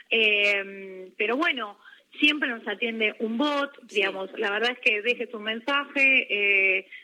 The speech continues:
Speaker 1: a la brevedad lo vamos a resolver. Más que eso no hemos podido obtener hasta ahora.
Speaker 2: Bien, Mariela.
Speaker 1: Eh, pero bueno, vamos a, vamos a usar todas las vías posibles. Te agradezco este pequeño espacio como para poder ser un poquito, un poquito más vistos, más visibilizados, eh,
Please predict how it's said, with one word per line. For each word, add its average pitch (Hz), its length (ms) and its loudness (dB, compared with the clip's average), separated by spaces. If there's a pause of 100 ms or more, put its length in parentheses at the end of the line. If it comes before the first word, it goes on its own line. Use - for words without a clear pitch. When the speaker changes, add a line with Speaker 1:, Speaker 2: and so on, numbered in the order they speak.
(200)
Speaker 1:
a 202 80 0
la 208 100 -2
brevedad 220 400 0
lo 226 120 -6
vamos 214 280 -8
a 202 60 -4
resolver. 208 640 0
Más 277 260 -4
que 269 180 4
eso 294 260 -2
no 220 100 -6
hemos 226 240 -10
podido 214 300 2
obtener 202 340 -6
hasta 196 280 -4
ahora. 190 440 -2
Speaker 2:
Bien, 170 240 -10
Mariela. 185 380 4
Speaker 1:
Eh, 190 100 0
pero 254 160 0
bueno, 254 380 -2
vamos 302 260 -4
a, 277 160 -8
vamos 294 300 -4
a - 20 -10
usar 262 240 -4
todas 277 160 -2
las 240 140 -4
vías 254 220 -6
posibles. 330 600 2
Te 208 80 2
agradezco 226 580 -2
este - 220 -6
pequeño 226 360 0
espacio 247 440 -4
como 190 220 -8
para 175 200 -6
poder 196 380 0 (320)
ser 247 140 0
un 240 80 -8
poquito, 220 640 -6
un 220 100 -12
poquito 254 340 -2
más 262 220 -2
vistos, 269 500 -2
más 247 160 -4 (140)
visibilizados, 226 960 -2 (460)
eh, 196 560 2